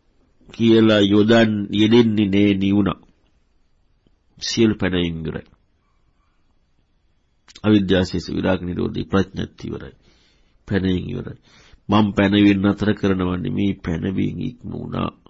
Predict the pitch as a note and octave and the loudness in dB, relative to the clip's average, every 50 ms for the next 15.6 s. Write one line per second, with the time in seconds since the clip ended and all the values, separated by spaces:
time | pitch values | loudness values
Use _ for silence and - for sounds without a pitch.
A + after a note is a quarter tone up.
0 | _ _ _ _ _ _ _ _ _ _ _ _ _ _ _ _ _ _ _ _ | _ _ _ _ _ _ _ _ _ _ _ _ _ _ _ _ _ _ _ _
1 | _ _ _ _ _ _ _ _ _ _ _ _ _ _ _ _ _ _ _ - | _ _ _ _ _ _ _ _ _ _ _ _ _ _ _ _ _ _ _ -20
2 | - _ _ _ _ _ G2+ G#2 G#2+ B2 C#3 D3 D#3 E3+ E3+ E3 E3+ D#3+ C#3+ C3 | -20 _ _ _ _ _ -2 2 4 4 4 6 6 6 6 6 6 6 6 4
3 | C3+ C3 D3 D#3 D3 C3 - - A#2+ A#2 A2+ - _ _ _ - D#3+ E3 D3+ B2+ | 4 2 2 0 0 0 -2 -2 -2 -2 -4 -4 _ _ _ 2 2 4 4 4
4 | B2 A#2+ A#2 A#2 - - A2 G#2+ G2+ G2 F#2+ - - - - - - - - - | 4 2 2 2 -2 -2 -2 0 0 0 -2 -4 -8 -12 -12 -12 -12 -14 -14 -18
5 | _ _ _ _ _ - A2 G#2+ G2+ G2 F#2+ F2+ E2+ E2 D#2 - F#2+ - - A#2 | _ _ _ _ _ -8 -4 -4 -4 -2 -2 -4 -6 -6 -8 -10 -10 -8 -6 -6
6 | D#3+ A3+ A#3 - _ _ _ - G2+ G2 G2+ G#2+ B2+ C#3+ C#3+ - - _ _ - | -6 -8 -10 -16 _ _ _ -8 -6 -2 -2 0 0 -2 -2 -6 -10 _ _ -10
7 | A#2 - - C3 - - - G#2+ G#2+ A2 - - G2+ G2 G2+ G2+ G2+ G2 G2+ F#2+ | -8 -6 -6 -8 -8 -8 -10 -10 -10 -12 -10 -8 -6 -6 -6 -4 -6 -6 -6 -6
8 | F#2+ G1+ G1+ - - G1+ - - - - _ _ _ _ _ _ _ _ _ _ | -6 -8 -8 -10 -10 -14 -14 -14 -14 -18 _ _ _ _ _ _ _ _ _ _
9 | _ _ _ _ _ _ _ _ _ _ _ _ _ _ _ _ _ _ _ _ | _ _ _ _ _ _ _ _ _ _ _ _ _ _ _ _ _ _ _ _
10 | _ _ _ _ _ _ _ _ _ _ _ _ _ _ _ _ - - - - | _ _ _ _ _ _ _ _ _ _ _ _ _ _ _ _ -20 -20 -20 -20
11 | - _ _ - C#3+ D#3+ F3 G3 F#3+ - - F3 E3+ F#3 G3 G3 F#3 D#3 - E2 | -20 _ _ 2 4 4 6 4 4 4 2 2 4 4 4 6 4 4 2 2
12 | A2+ B2 B2+ B2 C#3 C3 - A#2 A#2+ B2 A#2+ G#2+ - - _ _ _ - A#2 A2+ | 0 0 0 2 0 0 0 2 2 4 2 2 0 -4 _ _ _ -4 -2 0
13 | A#2 A#2+ B2 B2 A#2 G#2+ F2 - - _ _ _ _ _ _ - A#2 B2+ C3 B2+ | 2 2 4 4 4 2 2 -2 -6 _ _ _ _ _ _ 2 4 4 4 4
14 | B2+ B2+ A2+ A2 G#2+ - - G2+ G2 - _ - - G2 G2+ G2+ F#2 - G2 F#2 | 4 4 4 4 2 0 -2 -4 -4 -4 _ -12 -6 -4 -4 -4 -2 -4 -6 -6
15 | F2+ - - F#2+ F#2 F#2 G2 A2 C#3 D#3+ F3 | -6 -8 -6 -8 -6 -6 -6 -4 -2 -2 -2